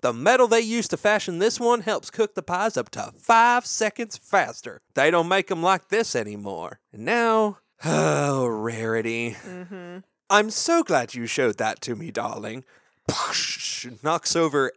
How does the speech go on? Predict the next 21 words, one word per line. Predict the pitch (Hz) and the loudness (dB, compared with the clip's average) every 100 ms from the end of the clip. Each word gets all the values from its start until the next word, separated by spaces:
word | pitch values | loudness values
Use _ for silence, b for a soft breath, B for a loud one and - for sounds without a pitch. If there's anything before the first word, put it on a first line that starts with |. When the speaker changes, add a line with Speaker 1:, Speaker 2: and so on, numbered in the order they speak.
| - | 2
Speaker 1:
everything | 170 170 147 120 123 110 | 4 4 0 0 -4 -6
in | 110 | -10
the | 175 | -8
booth. | 131 - 123 - - | -6 -6 -6 -10 -14
Speaker 2:
Yeah. | 156 120 160 - | -18 -14 -16 -8
Speaker 1:
Because | - 220 247 254 214 | -4 0 2 0 0
once | 226 294 381 | 2 2 2
you | 311 | -2
see | 214 214 | -2 0
what | 160 139 | 2 4
I | 123 160 | 4 4
found, | - 107 104 - b b | 0 -10 -12 -18 b b
you | - 523 | 0 6
won't | 494 160 | 6 6
want | 143 | -4
to | 117 | -2
waste | 127 123 127 | -2 -2 -2
our | 110 | -2
trade | - 143 131 120 | 0 0 0 0
goods | 120 101 | -2 -2
on | 98 - - | -8 -10 -20